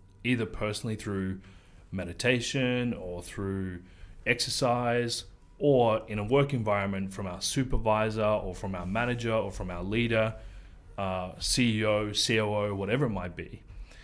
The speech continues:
If you're put in that environment and you can control it, I believe that's the best way to grow. But reducing the amount of stress, that's the hard part. And that's why I was trying to figure out a way,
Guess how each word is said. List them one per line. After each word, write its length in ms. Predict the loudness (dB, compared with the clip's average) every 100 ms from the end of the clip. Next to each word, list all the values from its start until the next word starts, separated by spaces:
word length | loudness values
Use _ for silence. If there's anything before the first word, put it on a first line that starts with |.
| -8
If 100 | -4
you're 100 | -4
put 260 | -4 -2 2
in 100 | 4
that 120 | 4
environment 800 | 2 0 0 0 0 -2 -4 -6 -12 -20 -20 -6
and 240 | -2 -2
you 60 | -4
can 180 | -8 -10
control 580 | -10 -8 2 4 4 2
it, 180 | -2 -10 -20 -20 -10 -6
I 60 |
believe 500 | -2 0 2 0 0
that's 220 | -2 -4
the 80 | -8
best 340 | -4 -4 -4 -4
way 140 | -6
to 80 | -6
grow. 300 | -10 -12 -12 -14 -18 -20 -20 -20 -20 -20 -20 -20 -2
But 100 | 0
reducing 760 | 0 -2 4 4 6 4 4
the 100 | 4
amount 280 | 2 2 0
of 160 | -2 -4
stress, 720 | -6 -2 0 0 -2 -4 -4 -12 -20 -18 0
that's 320 | 0 0 -8
the 120 | -10 -18 -16
hard 420 | -6 2 4 4
part. 340 | 10 8 8 -14 -20 -20 -20 -20 -20 -10
And 160 | -2 2
that's 280 | 4 2 0
why 220 | 2 2
I 60 | 2
was 180 | -2
trying 320 | -6 -2 0 0
to 60 |
figure 460 | -4 -4 -2 0 0
out 160 | 0
a 40 | 0
way, 520 | -2 -4 -4 -4 -6